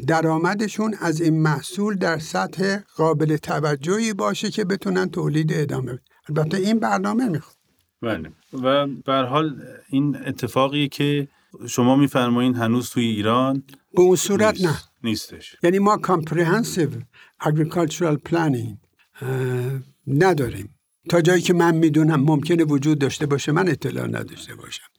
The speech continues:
Speaker 1: ولی تا جایی که من می‌دونم این، اه، که در کشور مشخص بشه. ما البته یه محصو-، یه مشکل ع-، عظیمی داریم و اون محدودیت آبه.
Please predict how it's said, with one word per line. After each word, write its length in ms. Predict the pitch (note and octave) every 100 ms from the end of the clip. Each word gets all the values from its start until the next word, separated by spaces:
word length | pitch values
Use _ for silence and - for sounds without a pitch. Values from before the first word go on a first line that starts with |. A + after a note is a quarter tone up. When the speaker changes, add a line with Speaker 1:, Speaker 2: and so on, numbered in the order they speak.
| -
Speaker 1:
ولی 200 | E3 F#3
تا 180 | F3+ E3
جایی 240 | E3+ E3+
که 120 | D#3+
من 200 | E3+ E3
می‌دونم 480 | E3 D#3 E3+ F#3+ G#3+
این، 280 | G#3 F#3 F3+ _ -
اه، 920 | C#3+ C3 C3 C3 C3 C3 C3 B2 D3+
که 480 | D3+ D#3 D3+ D3 C#3+ - _ _ _ -
در 180 | D#3 C#3+
کشور 440 | C3+ D3 - D#3+ D#3
مشخص 640 | C#3+ D#3 C3+ - D#3+ D#3
بشه. 340 | D#3 - C3+ C3 _ _ _
ما 300 | C3+ D3+ E3+
البته 380 | D#3+ D3 D3+ F3
یه 220 | D#3+ F3+
محصو-، 600 | F#3 E3 D3+ D#3 - F#3
یه 220 | D3+ E3
مشکل 800 | F3 E3 D#3 C#3+ - F3 E3 D3+ D#3 - -
ع-، 140 | C#3+ D3 D3 - - _ _ _ _ -
عظیمی 520 | D3+ D3 D#3 D3 C3+
داریم 500 | C#3+ C#3 D#3 G3 F3
و 40 |
اون 280 | D#3+ D#3+ D#3
محدودیت 840 | C#3+ B2+ - C3+ B2 B2+ C#3+ D3
آبه. 420 | F3+ C3+ B2 G2